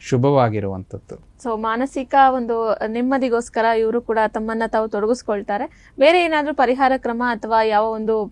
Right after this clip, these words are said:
Speaker 2: ಪೂಜೆಯ ವಿಧಿವಿಧಾನ ಏನಾದ್ರೂ ತೋ-, ಗೆ ಹೇಳ್ತೀರಾ ಗುರೂಜಿ?
Speaker 1: ನೋಡಿ, ಇವರಿಗೆ, ವೃಷಭ ರಾಶಿಯವರಿಗೆ ನಿಮ್ಗೆ ಓಂ ಶುಂ ಶುಕ್ರಾಯ ನಮಃ ಅಂತ ಮಾಡಿ, ಆದಷ್ಟು ದೇವಿಯ ಒಂದು ದೇವಸ್ಥಾನಕ್ಕೆ ಬೆಳಗಿನ ಜಾವ ಕೆಲಸ ಕಾರ್ಯಗಳನ್ನ, ಆ, ಹೋಗೋದಕ್ಕಿಂತ ಮುಂಚೆ ದೇವಿಯ ದೇವಸ್ಥಾನಕ್ಕೆ ಭೇಟಿ ಕೊಟ್ಟು ಹೋಗೋದ್ರಿಂದ ಯಾವುದೇ ದೇವಿ ಆಗಿರ್ಬೋದು, ಶಕ್ತಿ ದೇವತೆಯ ಒಂದು ದೇವಸ್ಥಾನಕ್ಕೆ ಹೋಗೋದ್ರಿಂದ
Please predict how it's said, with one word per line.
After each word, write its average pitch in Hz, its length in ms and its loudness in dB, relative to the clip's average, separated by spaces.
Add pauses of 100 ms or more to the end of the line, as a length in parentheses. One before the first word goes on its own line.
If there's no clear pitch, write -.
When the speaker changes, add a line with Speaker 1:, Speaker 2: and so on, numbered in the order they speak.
Speaker 2:
ಪೂಜೆಯ 220 440 -2
ವಿಧಿವಿಧಾನ 214 480 -4
ಏನಾದ್ರೂ 196 400 -6
ತೋ-, 196 300 -6
ಗೆ 208 120 0
ಹೇಳ್ತೀರಾ 208 340 -4
ಗುರೂಜಿ? 170 400 -6
Speaker 1:
ನೋಡಿ, 196 240 6
ಇವರಿಗೆ, 165 280 4
ವೃಷಭ 156 320 0
ರಾಶಿಯವರಿಗೆ 175 560 0
ನಿಮ್ಗೆ 190 380 -2
ಓಂ 190 380 -2
ಶುಂ 185 280 -2
ಶುಕ್ರಾಯ 151 520 2
ನಮಃ 135 320 -2
ಅಂತ 120 260 -2
ಮಾಡಿ, 117 360 -4
ಆದಷ್ಟು 147 640 -2
ದೇವಿಯ 147 400 0
ಒಂದು 135 280 -6
ದೇವಸ್ಥಾನಕ್ಕೆ 117 640 -2
ಬೆಳಗಿನ 117 440 -2
ಜಾವ 113 280 -2
ಕೆಲಸ 131 300 -4
ಕಾರ್ಯಗಳನ್ನ, 120 640 0
ಆ, - 520 -6
ಹೋಗೋದಕ್ಕಿಂತ 151 760 2
ಮುಂಚೆ 180 320 0
ದೇವಿಯ 139 260 0
ದೇವಸ್ಥಾನಕ್ಕೆ 123 600 -4
ಭೇಟಿ 165 320 0
ಕೊಟ್ಟು 160 280 0
ಹೋಗೋದ್ರಿಂದ 127 400 -2
ಯಾವುದೇ 156 420 2
ದೇವಿ 120 280 0
ಆಗಿರ್ಬೋದು, 107 460 -4
ಶಕ್ತಿ 175 380 -4
ದೇವತೆಯ 120 400 -2
ಒಂದು 110 240 -6
ದೇವಸ್ಥಾನಕ್ಕೆ 107 540 -6
ಹೋಗೋದ್ರಿಂದ 104 400 -6